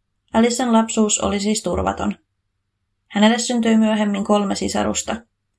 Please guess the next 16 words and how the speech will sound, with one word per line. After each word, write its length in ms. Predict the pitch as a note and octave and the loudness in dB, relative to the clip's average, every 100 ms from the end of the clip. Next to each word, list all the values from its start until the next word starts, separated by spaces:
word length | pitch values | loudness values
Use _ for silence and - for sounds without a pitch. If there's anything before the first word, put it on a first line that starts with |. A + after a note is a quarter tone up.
| _ _ _ | _ _ _
Kaksospojat, 600 | G#3+ A3 B3+ - B3 A3 | -6 -2 -4 -2 0 2
joidenka 340 | A3 G#3+ G#3 | 2 2 0
nimet 300 | G#3 G#3 F#3+ | 0 0 -2
on 120 | F#3+ | -6
salattu, 600 | F#3+ G3 G3+ G#3+ B3 A3+ - | -2 -2 -2 -4 -4 -4 -6
sekä 280 | - G#3+ G3 | -2 0 2
pikkusisko 600 | G#3+ A3 G3 F#3+ - F3 | 0 0 -4 -4 -2 0
Emma. 380 | F#3 F#3 G3+ - _ _ _ _ _ _ _ _ _ _ - | 0 0 -2 -4 _ _ _ _ _ _ _ _ _ _ 2
Michellen 500 | A3+ A3+ E4 D#4 B3 | 4 4 4 2 2
vanhemmat 460 | A3+ A3 A3 G#3+ | 2 2 0 -2
Gary 480 | G#3 G3 G#3+ A3+ A#3 - | -2 2 2 2 -2 -6
ja 140 | A3 - | -6 -2
Karen 340 | A#3 A#3 G#3+ G3 | 0 2 2 0
Brooke 360 | G#3 G3+ G3 - | -2 -4 -6 -4
yrittivät 520 | - G3 - G2 - - | -2 -2 -4 -4 -2 -2
tukea 380 | G#3 A3 G3+ | 0 2 0